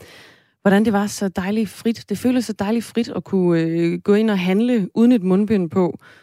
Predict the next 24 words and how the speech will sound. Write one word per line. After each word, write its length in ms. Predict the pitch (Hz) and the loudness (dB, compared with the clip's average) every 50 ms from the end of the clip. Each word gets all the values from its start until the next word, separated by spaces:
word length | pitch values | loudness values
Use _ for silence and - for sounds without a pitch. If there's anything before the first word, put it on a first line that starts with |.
| _ _ _ | _ _ _
og 120 | - 190 | -8 -8
kunne, 340 | - - 190 180 175 170 170 | -4 0 0 2 2 2 2
øh, 100 | 170 170 | 0 -2
sidde 200 | - - 233 233 | -2 0 0 0
i 20 | |
den 100 | 202 208 | 0 0
offentlige 320 | 190 - 220 - - 214 185 | -2 -2 -4 -4 -4 -6 -6
transport, 540 | - - 185 175 160 - - 190 190 202 240 | -6 -6 -8 -8 -8 -4 -4 -2 -2 -2 -4
altså 180 | 190 - 175 | -6 -4 -2
når 60 | 165 | -2
man 280 | 156 156 151 151 147 160 - _ | 0 0 0 -2 -2 -4 -8 _
er 120 | 185 233 | -8 -8
kommet 300 | - - 240 220 202 196 | -6 -2 0 0 2 2
ind 120 | 202 214 - | 0 0 -2
og 40 | 185 | -4
har 60 | 156 | -6
fundet 280 | - 180 190 214 226 | -4 -4 -4 -4 -4
sig 100 | - 214 | -4 -6
en 100 | 185 170 | -6 -6
plads, 360 | - 185 185 202 190 - - - _ _ _ _ _ _ _ _ _ | -4 -4 -4 -4 -4 -8 -14 -20 _ _ _ _ _ _ _ _ _
uden 140 | 202 202 196 | 2 2 2
et 80 | 190 170 | 2 0
mundbind 400 | 165 156 160 156 165 156 151 - | -2 -4 -4 -6 -8 -10 -10 -10
på. 200 | - 156 156 | -10 -12 -12